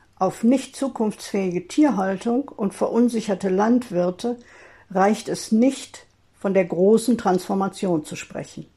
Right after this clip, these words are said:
Natürlich bedarf es großer Regulationen und Weichenstellungen, insbesondere auf E-U-Ebene. Und das wird ein gewaltiger Kraftakt. Aber es bedarf eben auch all der vielen Bauern, Verbraucher, Händler,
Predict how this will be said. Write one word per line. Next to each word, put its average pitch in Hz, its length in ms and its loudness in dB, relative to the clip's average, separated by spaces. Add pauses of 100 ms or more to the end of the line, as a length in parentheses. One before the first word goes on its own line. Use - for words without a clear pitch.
(760)
Natürlich 254 600 4
bedarf 190 340 4
es 190 160 -2
großer 196 500 2
Regulationen 185 1000 2
und 185 160 -4
Weichenstellungen, 214 840 2
insbesondere 190 840 2
auf 185 180 0
E-U-Ebene. 156 760 0 (540)
Und 170 200 -2
das 170 220 0
wird 190 160 -2
ein 180 160 2
gewaltiger 170 540 0
Kraftakt. - 840 -8 (500)
Aber 196 260 4
es 180 140 -4
bedarf 214 540 2
eben 165 360 -2
auch 220 420 2
all 175 220 2
der 175 120 4
vielen 226 460 4
Bauern, 202 440 4
Verbraucher, 190 840 2
Händler, 226 720 2